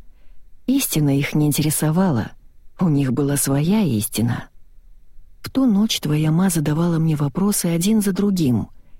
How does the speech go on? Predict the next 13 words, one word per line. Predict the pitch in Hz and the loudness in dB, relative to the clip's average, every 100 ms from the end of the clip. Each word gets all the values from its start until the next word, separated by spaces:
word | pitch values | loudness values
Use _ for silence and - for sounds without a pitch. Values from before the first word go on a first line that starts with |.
| - | -8
и | 151 | -4
заставляла | 151 - 143 160 165 | -2 -2 -2 0 2
меня | 165 160 160 | 2 2 0
отвечать | 156 175 - 208 - | 0 -2 0 0 0
на | 120 | 0
них. | 104 104 - - - - - - - - - | 0 -2 -8 -18 -20 -20 -20 -20 -20 -20 -10
О | - | -4
железной | 185 196 240 240 165 | 0 2 2 0 0
дороге | 135 131 135 175 165 170 - - - | 0 0 0 -2 -4 -6 -10 -20 -6
и | 139 | -2
о | 131 | -2
том | - 151 | 0 0
богатее. | 151 156 160 - 202 160 95 | 0 0 -2 0 0 0 -2